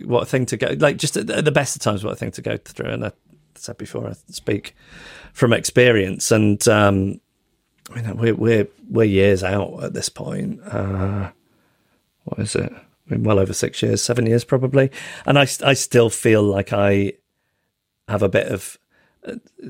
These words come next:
don't know if P T S D overstates it, but I, you know, the, if, if I, if, if I go there, I can, you know, get, it can feel very raw. Um, you know, seeing,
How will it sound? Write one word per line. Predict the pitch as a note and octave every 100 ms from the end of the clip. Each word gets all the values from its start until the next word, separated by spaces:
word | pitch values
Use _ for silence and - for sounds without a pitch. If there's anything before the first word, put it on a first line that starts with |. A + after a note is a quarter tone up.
| C3
don't | A#2
know | G2+
if | -
P | G#2+
T | G2
S | G2+ -
D | -
overstates | G2 F#2+ F#2 G2 - _ _ _ - - A2 G#2+ -
it, | - G2+ - _ - _
but | C#3+ -
I, | B2+ A#2 A2 - - _ _
you | - A#2
know, | G2+
the, | G2 A2+ G2+ - _ _ _ _ _
if, | - -
if | - C3+
I, | A#2 - - _ _ - A3+
if, | - - G3 -
if | -
I | C3
go | A2 B2 A#2 A2
there, | G2 F2+ - A#2 - _ _ _ _ _ _ _ _ -
I | A2+
can, | - G#2 G2 -
you | - G#2
know, | F#2+ - - - - -
get, | - - - -
it | -
can | - G#2 - -
feel | G#2+ G2
very | G2+ G2 F#2+
raw. | G2 G2 G2 G2+ _ _ _ _ -
Um, | C3+ A#2+ G#1 G#1 G#1 - _ _ _ -
you | -
know, |
seeing, | - - A#2+ A2+ G#2 G2+ G2+ G2